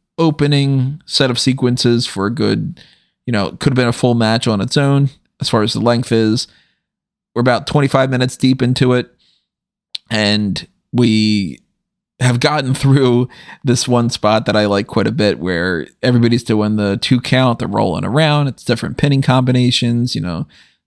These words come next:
it's a, it's a schoolboy inside cradle, roll, pounce around, other person, reversal, other person, reversal, you know, sunset flip into this, and then that, and that. Always fun to watch that. I don't know how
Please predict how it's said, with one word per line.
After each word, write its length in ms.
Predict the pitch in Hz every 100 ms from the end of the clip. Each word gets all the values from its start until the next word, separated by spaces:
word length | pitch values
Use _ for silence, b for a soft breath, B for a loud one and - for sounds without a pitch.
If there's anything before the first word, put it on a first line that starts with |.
| -
it's 240 | - -
a, 280 | 87 92 76
it's 200 | - -
a 40 |
schoolboy 760 | - - 139 123 117 117 113 110
inside 400 | 107 - 107 -
cradle, 760 | 123 120 117 110 110 107 110
roll, 600 | 101 110 110 110 107 117
pounce 360 | - 98 104 -
around, 440 | 110 104 104 104
other 220 | 92 110 -
person, 520 | 113 104 - 107 107
reversal, 600 | 120 120 110 - 113 110
other 200 | 127 127
person, 400 | 104 117 - 104
reversal, 800 | 104 117 117 120 104 107 110 - b b b -
you 80 | 82
know, 80 |
sunset 600 | 85 131 113 - 110 101
flip 300 | - 156 147
into 160 | 113 95
this, 340 | 160 170 147
and 80 | -
then 200 | 80 73
that, 240 | 147 147 113
and 100 | 110
that. 260 | 127 - b b b b _ _ _ _ _ _ _ _ _
Always 240 | 180 180 -
fun 160 | 143
to 60 | 120
watch 240 | 95 -
that. 360 | 90 90 - _ _ _ _
I 80 | 135
don't 100 | 139
know 60 | 131
how 380 | 120 113 110